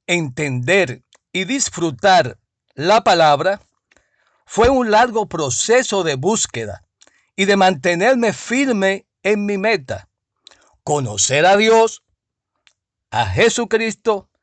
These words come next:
y entender su palabra. En el mil novecientos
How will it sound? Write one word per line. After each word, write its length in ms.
y 240
entender 720
su 200
palabra. 520
En 100
el 140
mil 180
novecientos 960